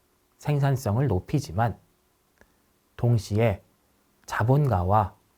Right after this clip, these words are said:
노동자의 격차나 빈부격차를 심각하게 하여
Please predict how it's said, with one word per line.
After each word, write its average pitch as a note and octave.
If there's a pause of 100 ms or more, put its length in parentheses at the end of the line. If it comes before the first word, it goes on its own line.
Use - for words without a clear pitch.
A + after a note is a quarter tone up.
(320)
노동자의 B2
격차나 G2+ (580)
빈부격차를 A#2+ (380)
심각하게 E3+
하여 G2